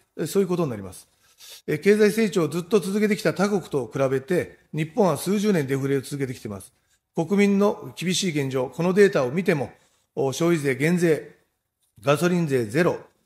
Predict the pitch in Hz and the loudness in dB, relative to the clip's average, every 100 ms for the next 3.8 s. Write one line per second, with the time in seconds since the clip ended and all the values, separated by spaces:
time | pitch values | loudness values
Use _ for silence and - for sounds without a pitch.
0 | _ - 135 - 180 170 180 170 156 143 | _ -10 -8 -2 -2 0 0 0 -4 -4
1 | 170 175 160 180 - - _ _ _ - | -2 0 4 2 2 -14 _ _ _ -12
2 | 156 160 165 151 110 - - 202 214 170 | -8 0 2 2 -2 -10 -4 -2 -2 -6
3 | 175 - 226 220 233 156 113 | -6 0 0 4 2 2 -4